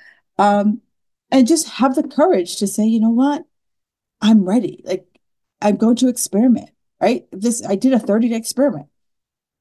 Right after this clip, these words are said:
I had nothing to lose in those thirty days, and you have nothing to lose,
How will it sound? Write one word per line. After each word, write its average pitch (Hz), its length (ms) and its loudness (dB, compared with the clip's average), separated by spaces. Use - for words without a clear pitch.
I 226 120 2
had 254 200 4
nothing 247 360 2
to 233 100 -6
lose 220 240 0
in 185 80 -8
those 175 140 -10
thirty - 220 -10
days, - 320 -14
and 196 400 0
you 254 640 2
have 190 300 -2
nothing - 460 -8
to 175 140 -6
lose, - 460 -14